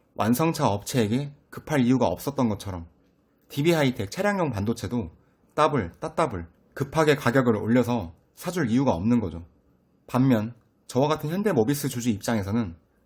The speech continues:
참 이 상황이 아쉽습니다. 오늘 준비한 영상은 여기까지입니다.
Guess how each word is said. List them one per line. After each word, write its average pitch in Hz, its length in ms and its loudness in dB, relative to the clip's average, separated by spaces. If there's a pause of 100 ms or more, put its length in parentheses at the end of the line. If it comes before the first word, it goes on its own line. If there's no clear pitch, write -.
(120)
참 185 200 -2
이 110 100 2
상황이 131 480 0 (180)
아쉽습니다. 98 680 -8 (2250)
오늘 143 260 2
준비한 143 400 2
영상은 104 500 -2
여기까지입니다. 107 800 -4